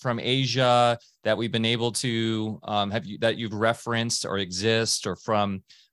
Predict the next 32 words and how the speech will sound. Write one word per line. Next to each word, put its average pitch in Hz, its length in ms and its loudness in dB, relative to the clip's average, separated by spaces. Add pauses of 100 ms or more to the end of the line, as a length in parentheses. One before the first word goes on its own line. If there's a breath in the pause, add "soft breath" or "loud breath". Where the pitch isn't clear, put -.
uh, 95 200 -2
Egypt? 117 760 0 (400)
Uh, 101 380 4
I'm 135 140 2
just 175 220 0
curious 165 480 2
because 135 500 0 (160)
my 135 240 2
mind 139 380 4
always 131 260 2
goes 127 400 2 (100)
obviously 131 640 2
to, 127 580 0 (600 soft breath)
you 147 180 4
know, 127 260 6
how 131 260 6
things, 139 560 2
well, 127 280 4
one, 139 300 6
we 139 120 4
know 143 180 6
<laughs> - 0 -
history 175 560 4
is 139 140 4
rewritten 139 440 2
and 131 120 2
rewritten 131 440 0
and 113 300 -4
rewritten 123 640 0
even 123 240 0
back 113 260 4
then. 131 580 2